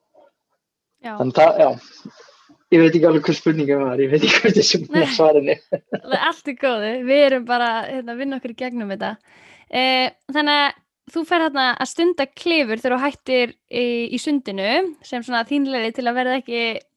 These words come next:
Speaker 1: of feitur, getum við sagt, sófakartafla, eða hvað?
Speaker 2: Pretty much,
Speaker 1: Eh,
Speaker 2: já.
Speaker 1: og hérna, en byr-, varstu þá kominn með áhuga á útivist, eða var það bara klifurhúsi? Var það aðal áhuginn þarna, eða hve-, hven-,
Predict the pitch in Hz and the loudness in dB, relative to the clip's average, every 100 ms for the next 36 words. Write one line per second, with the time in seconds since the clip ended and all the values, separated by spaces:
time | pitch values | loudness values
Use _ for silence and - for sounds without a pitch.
0 | _ _ - 247 247 - - 262 208 214 | _ _ -4 -4 -4 -8 -6 -6 -8 -10
1 | 247 240 220 220 226 240 - 277 247 233 | -10 -12 -8 -8 -8 -10 -8 -8 -6 -12
2 | 208 208 202 226 - _ - 226 226 190 | -14 -12 -10 -12 -14 _ -10 -8 -6 -8
3 | 202 _ - - - 135 131 - 240 240 | -10 _ -2 -2 0 0 0 -2 -4 2
4 | 139 131 - - _ - 262 285 285 262 | 4 4 0 -8 _ -4 -2 0 -2 -4
5 | 277 269 262 - _ _ - - 285 277 | -2 0 -2 -4 _ _ -8 -4 -2 -4
6 | _ - 339 - - 330 359 349 381 381 | _ -4 -2 -4 -4 -4 0 0 0 0
7 | 415 320 277 359 349 285 - 381 494 _ | -2 0 0 0 0 -2 -2 -6 -8 _
8 | - 262 - - - _ 240 247 247 262 | -6 -6 -6 -18 -20 _ -2 0 0 0
9 | 262 254 254 330 330 226 208 208 220 240 | -2 -4 -6 -6 -6 -6 -10 -12 -14 -14
10 | 233 269 269 - _ _ _ _ 247 240 | -10 -6 -6 -8 _ _ _ _ -8 -4
11 | 262 262 247 254 226 190 202 - 294 - | -2 -4 -6 -8 -8 -8 -8 -8 -10 -6
12 | 311 311 | -4 -4